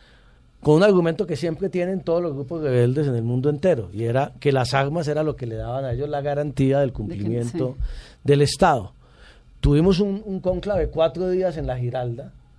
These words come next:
Speaker 1: eh, yo ya de salida del ministerio, la transición que Guillermo entraba, muy duro con ellos, y especialmente Márquez, eh, insistía en que iban a aplazar el desarme por lo menos hasta septiembre o octubre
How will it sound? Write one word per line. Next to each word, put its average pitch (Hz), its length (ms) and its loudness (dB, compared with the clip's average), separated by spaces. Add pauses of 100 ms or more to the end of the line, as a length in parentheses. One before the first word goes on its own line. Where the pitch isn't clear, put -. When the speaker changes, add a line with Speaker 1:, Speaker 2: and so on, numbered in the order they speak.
(320)
Speaker 1:
eh, 110 200 -18 (380)
yo - 100 -10
ya 135 140 -2
de 151 80 4
salida 143 500 6
del 135 120 6
ministerio, 120 520 2
la 131 120 4
transición 113 500 -4
que 139 140 -4
Guillermo 117 360 -2
entraba, 127 480 -2 (1040)
muy 160 220 6
duro 175 360 0
con 143 160 -10
ellos, 123 440 -12 (380)
y 160 100 4
especialmente 175 720 4
Márquez, 185 640 2 (240)
eh, 135 280 -2
insistía 147 640 4
en 160 80 2
que 139 140 -10
iban 147 180 -2
a 143 60 -4
aplazar 127 400 -8
el 143 100 -10
desarme 131 480 -8
por 127 140 -12
lo 117 140 -4
menos 127 340 2 (360)
hasta 127 280 0
septiembre 139 500 4
o 156 100 0
octubre 147 480 -6